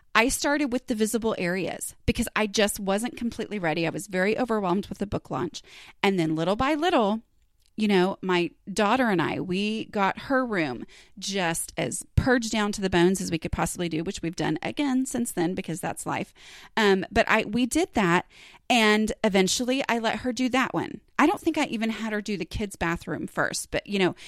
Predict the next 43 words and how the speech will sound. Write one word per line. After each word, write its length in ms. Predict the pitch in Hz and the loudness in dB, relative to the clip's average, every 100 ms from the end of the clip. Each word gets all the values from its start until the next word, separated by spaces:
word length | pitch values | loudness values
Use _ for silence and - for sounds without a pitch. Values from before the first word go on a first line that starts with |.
| - - | -10 -4
it 100 | 220 | 0
was 160 | 214 | 2
like 220 | 214 185 - | 2 0 -2
I 100 | 208 | -4
kind 220 | 247 233 | -2 -4
of 80 | 202 | -2
just 220 | 196 - | -6 -2
little 180 | 208 247 | 0 2
by 160 | 294 | 2
little, 300 | 311 311 233 | 0 0 -2
sh-, 140 | 214 - | -2 -6
week, 240 | 208 226 - _ - - | -4 -6 -8 _ -20 -10
the 160 | 196 196 | -2 0
weeks 220 | 220 - | 0 0
that 140 | - | -2
she 120 | - 269 | 0 -2
would 160 | 269 | -2
come, 440 | - 330 262 185 - - - - - | -2 0 4 2 0 -10 -20 -6 2
I 120 | 190 | 2
would 140 | 202 | 2
say, 180 | - 190 | 0 2
"Okay, 360 | 170 - 175 143 | 2 0 -2 0
I'm," 220 | 147 180 | 0 -2
you 100 | 196 | 2
know, 80 | 180 | 2
I 80 | 156 | 2
would 120 | 156 | 2
open 320 | 185 - 208 | 0 2 2
this 180 | 196 190 | 2 0
door, 220 | 160 104 - | -4 -4 0
ready, 240 | 175 208 | 0 0
whatever. 400 | 185 185 143 - - - _ | 0 0 0 -4 -14 -20 _
So 340 | - - 226 - | -6 0 0 2
eventually 840 | 214 196 247 381 - 240 190 180 240 _ _ _ _ _ _ - - | 0 6 8 8 6 2 2 2 0 _ _ _ _ _ _ -12 2
we've 240 | 226 233 | 4 4
gotten 260 | 226 214 262 | 4 4 2
to 140 | 294 | 0
where 380 | 226 190 160 180 - - _ _ _ _ _ - - | 0 2 2 0 -6 -20 _ _ _ _ _ -10 -2
almost 800 | 180 202 262 285 294 311 - - | 4 6 8 8 6 4 2 2
every 320 | 233 247 277 | 0 2 -2
time 280 | 285 262 254 | 0 0 2
she 160 | - - | 0 0
comes, 720 | 330 349 277 240 247 - | 6 6 6 4 0 -2